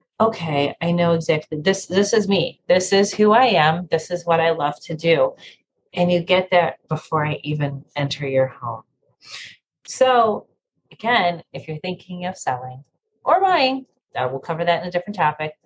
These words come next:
But if you're thinking of selling and you have questions, you can always reach out to myself or my team. Seven oh eight, seven one zero, nine two six six is my number.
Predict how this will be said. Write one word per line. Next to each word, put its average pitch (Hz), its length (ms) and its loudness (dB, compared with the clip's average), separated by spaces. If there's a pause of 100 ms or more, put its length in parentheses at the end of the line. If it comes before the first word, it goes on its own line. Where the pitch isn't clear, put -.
(360)
But 214 100 2
if 214 100 0
you're 226 100 -2
thinking 240 360 0
of 233 120 2
selling 143 500 -4
and 196 120 4
you 240 100 6
have 233 280 4
questions, 147 680 -8
you 190 80 -8
can 214 120 -2
always 220 380 0
reach 214 200 -4
out 151 280 -4
to 139 160 -8 (240)
myself 147 480 -6
or 175 60 -14
my 170 120 -6
team. 147 400 -10 (360)
Seven 170 380 2
oh 165 140 2
eight, 175 320 0
seven 165 460 0
one 156 300 2
zero, 151 580 2
nine 165 380 2
two 180 220 -6
six 165 400 -6
six 165 300 -4
is 143 220 -8
my 160 140 0
number. 175 400 -2